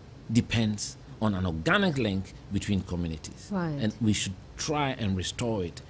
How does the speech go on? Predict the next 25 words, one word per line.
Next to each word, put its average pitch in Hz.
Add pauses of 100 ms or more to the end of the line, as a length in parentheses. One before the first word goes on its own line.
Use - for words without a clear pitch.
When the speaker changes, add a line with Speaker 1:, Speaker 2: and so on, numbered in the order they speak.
(120)
Speaker 1:
back 92
to 98
basics. 87
Speaker 2:
Okay. 180 (140)
Speaker 1:
Where 160
we 151
are 113
heading 117
towards, 101 (220)
there 151
has 269
to -
be 160 (100)
a 147
throughput 160
of -
talent. -
Speaker 2:
Mm. 190 (800)
Speaker 1:
You 131
understand? 120
A 101
production 208
line 208
of 160
talent. -